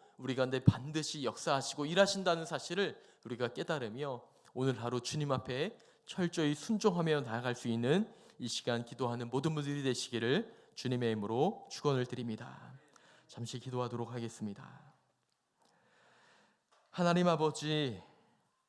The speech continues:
우리는 하나님께서 택하신 백성이요 자녀인 줄 믿습니다. 하나님께서 인도하시고 하나님께서 역사하시지만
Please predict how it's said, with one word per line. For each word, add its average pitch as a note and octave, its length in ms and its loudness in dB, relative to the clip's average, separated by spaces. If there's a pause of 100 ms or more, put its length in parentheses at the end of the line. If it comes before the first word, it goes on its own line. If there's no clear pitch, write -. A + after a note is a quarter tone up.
(580)
우리는 C#3+ 680 4
하나님께서 E3 680 2
택하신 E3 420 0
백성이요 C3 960 -2 (460)
자녀인 C3+ 440 2
줄 C3+ 180 -2
믿습니다. A#2+ 760 -4 (760)
하나님께서 G3 680 6
인도하시고 C#3+ 1040 2 (340)
하나님께서 E3 600 2
역사하시지만 B2+ 1080 0